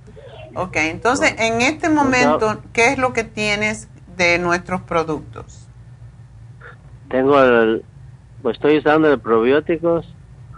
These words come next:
Speaker 1: ¿Cuál de
Speaker 2: La
Speaker 1: ellos?
Speaker 2: enzima. Mm,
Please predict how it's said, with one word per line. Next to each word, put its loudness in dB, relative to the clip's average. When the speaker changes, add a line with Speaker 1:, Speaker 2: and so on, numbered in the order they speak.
Speaker 1:
¿Cuál 6
de 2
Speaker 2:
La 4
Speaker 1:
ellos? 0
Speaker 2:
enzima. 0
Mm, -6